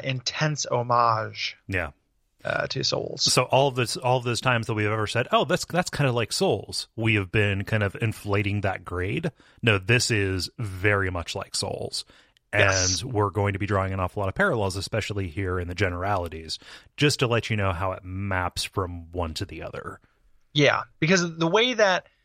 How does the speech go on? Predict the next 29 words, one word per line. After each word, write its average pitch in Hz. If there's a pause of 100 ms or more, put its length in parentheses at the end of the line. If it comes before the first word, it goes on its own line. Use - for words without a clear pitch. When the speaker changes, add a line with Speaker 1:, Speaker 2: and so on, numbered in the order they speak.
(240)
Speaker 1:
this 175
game, 170
uh, 131
again, 156
like, 135
the 147
way 139
it 131
succeeds 143
and 131
fails 151
in 135 (240)
it 139
changing 147
from 131
a 123
three 156
D 139
to 131
a -
two 214
D 202
game, 131 (400)
um, 139
also 151
is 131
in 135
how 131
it 127